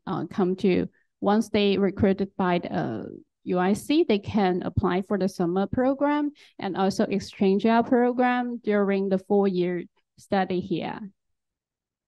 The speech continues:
For the graduate prospects, we can see, um, in two thousand and twenty-two,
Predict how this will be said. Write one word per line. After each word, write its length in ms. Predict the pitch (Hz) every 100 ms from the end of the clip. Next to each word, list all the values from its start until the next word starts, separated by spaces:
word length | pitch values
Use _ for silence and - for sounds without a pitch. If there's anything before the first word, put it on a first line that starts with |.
| _ _ _ _ _ _ _ _ _ _ _
For 120 | 247 247
the 80 |
graduate 760 | 247 226 240 247 269 262 254 -
prospects, 640 | 208 202 185 190 311 - -
we 100 | 277
can 300 | 311 285 277
see, 420 | - - 214 208
um, 640 | 196 196 190 190 185 175 190
in 280 | 202 196
two 240 | 196 202 196
thousand 420 | 214 214 240 269
and 220 | 269 254
twenty-two, 1800 | 220 208 196 220 220 214 208 208 214 _ _ _ - 208 185 240 381